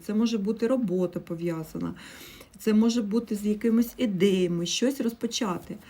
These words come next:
А, матеріальному або емоційному сенсі. Ну, дивіться, ну, як вам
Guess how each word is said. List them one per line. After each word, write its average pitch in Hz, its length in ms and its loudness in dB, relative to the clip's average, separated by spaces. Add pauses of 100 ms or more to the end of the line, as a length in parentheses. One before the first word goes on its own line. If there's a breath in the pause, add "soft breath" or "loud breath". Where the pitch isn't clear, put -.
(420 loud breath)
А, 185 340 -2 (240)
матеріальному 233 800 4
або 196 380 0
емоційному 202 1400 4 (380 loud breath)
сенсі. 190 520 0
Ну, 202 120 4
дивіться, 202 520 2
ну, 175 100 0
як 180 340 0
вам 202 340 2